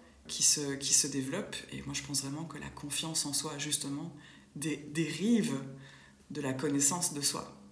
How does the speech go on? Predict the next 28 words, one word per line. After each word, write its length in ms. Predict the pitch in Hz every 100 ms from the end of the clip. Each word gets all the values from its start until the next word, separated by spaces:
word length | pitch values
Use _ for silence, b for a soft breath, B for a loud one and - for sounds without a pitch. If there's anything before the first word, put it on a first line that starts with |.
| - B B B
avant 260 | 147 143 139
toute 180 | 165 -
chose. 300 | - - - - - -
Et 60 | 165
puis, 240 | - 269
sur 180 | 269 190
base 280 | 180 233 185
de 40 |
ça, 340 | - 196 285 - - 165
une 80 |
fois 160 | 147 190
qu'on 200 | 190 151
a 120 | 139
vu, 160 | 147 165
bah, 160 | 147
ok, 200 | 135 135
ça 140 | 175 151
fonctionne, 540 | 143 135 180 220 233 B B -
bah, 80 | 151
on 40 |
peut 140 | 156 233
le 60 | 208
faire 180 | 220
de 80 | 185
façon 380 | 165 156 - 196
plus 320 | - - 196
intentionnelle, 640 | 175 160 160 - 151 156 151
justement, 440 | - 156 147